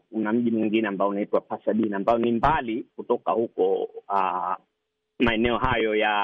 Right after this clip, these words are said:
hao watu mashuhuri, ambako huko kunaitwa Malibu. Kuna upande wa huku unaitwa Pasadena vile vile.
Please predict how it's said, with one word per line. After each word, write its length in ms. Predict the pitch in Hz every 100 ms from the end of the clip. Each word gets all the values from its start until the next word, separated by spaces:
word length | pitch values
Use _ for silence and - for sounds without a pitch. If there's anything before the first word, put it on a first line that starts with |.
| 98 -
hao 200 | 113 110
watu 220 | 107 - 107
mashuhuri, 520 | 104 104 127 104 98
ambako 380 | 95 113 - 107
huko 220 | 143 127
kunaitwa 420 | 110 110 120 127
Malibu. 480 | 117 120 95 - - _ _ _
Kuna 180 | 110 117
upande 320 | 110 143 135 135
wa 60 |
huku 260 | 139 151 120
unaitwa 360 | 113 123 123 110
Pasadena 680 | 120 123 117 127 123 98
vile 220 | 110 113
vile. 360 | 107 110 80